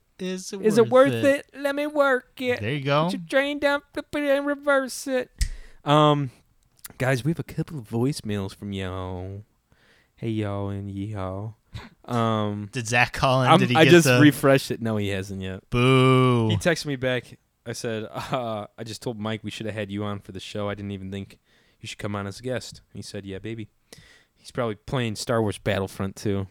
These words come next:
Speaker 1: Lame.
Speaker 2: He loves that
Speaker 1: Don't
Speaker 2: game.
Speaker 1: support that game.
Speaker 2: Why?
Speaker 1: It promotes pay to win.
Speaker 2: Not anymore. They changed it.
Speaker 1: Sure, but, like,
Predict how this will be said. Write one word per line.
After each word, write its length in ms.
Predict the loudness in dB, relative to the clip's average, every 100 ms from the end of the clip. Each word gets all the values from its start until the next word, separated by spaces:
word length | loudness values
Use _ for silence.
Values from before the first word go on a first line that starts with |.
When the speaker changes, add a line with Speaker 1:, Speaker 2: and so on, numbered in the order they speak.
| -8
Speaker 1:
Lame. 640 | -2 2 4 2 0 -4 -2
Speaker 2:
He 120 | 0
loves 340 | 2 4 4 2
that 120 | 4
Speaker 1:
Don't 140 | 6 6
Speaker 2:
game. 60 |
Speaker 1:
support 480 | 4 2 2 2 2
that 240 | 0 0 0
game. 400 | 0 0 -2 -2
Speaker 2:
Why? 340 | 0 2 0 -4 _
Speaker 1:
It 100 | 0
promotes 460 | 4 6 4 2 0
pay 260 | -2 0
to 80 | 2
win. 440 | 0 2 0 -2 -8 _ _
Speaker 2:
Not 120 | 0
anymore. 440 | 2 4 4 4 2 _ _ _
They 100 | 2
changed 340 | 6 6 6 2
it. 140 | -2 -4
Speaker 1:
Sure, 420 | 2 8 8 6
but, 360 | 2 6 6 6
like, 420 | 6 6 4 -2